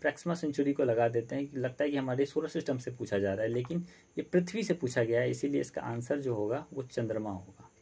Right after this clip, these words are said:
इसका आंसर जो है चंद्रमा, क्योंकि चंद्रमा जो है हमारे यहाँ से nearest है और इसका आंसर जो है चंद्रमा। ठीक है,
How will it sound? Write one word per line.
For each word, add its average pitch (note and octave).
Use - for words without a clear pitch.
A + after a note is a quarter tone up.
इसका -
आंसर A#2
जो A#2+
है C#3
चंद्रमा, A2+
क्योंकि C#3+
चंद्रमा C3+
जो C3
है C#3+
हमारे B2+
यहाँ -
से C3
nearest A#2+
है E3+
और B2+
इसका B2
आंसर G#2
जो G#2+
है B2+
चंद्रमा। F#2+
ठीक B2
है, G3